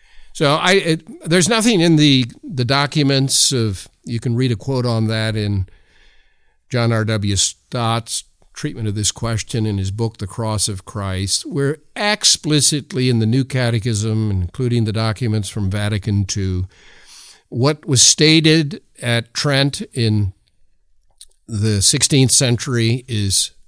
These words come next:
once again ratified and stated anew, and Trent is quoted. Nothing is overturned. All the anathemas pronounced against who te-, those who teach otherwise are retained.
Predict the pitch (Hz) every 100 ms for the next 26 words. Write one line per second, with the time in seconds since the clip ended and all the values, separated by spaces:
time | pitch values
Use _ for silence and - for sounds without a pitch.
0 | _ _ 101 107 120 139 107 113 113 117
1 | 117 95 117 131 131 - 127 123 127 120
2 | 95 - - 120 131 127 117 110 101 104
3 | 113 - - 90 87 - 139 131 151 113
4 | - 117 104 101 101 127 - - - -
5 | - _ _ - 101 117 139 - 135 135
6 | 117 - - - - - 127 120 120 110
7 | 113 107 104 107 110 - 139 151 143 131
8 | 123 135 131 - 123 123 - 123 113 113
9 | 117 - 127 110 113 113 - 104 - 123
10 | - 107 117 110 131 98 117 110 123 120
11 | 117 107 101 104 107 107 117 107 104 -
12 | 107 92 95 110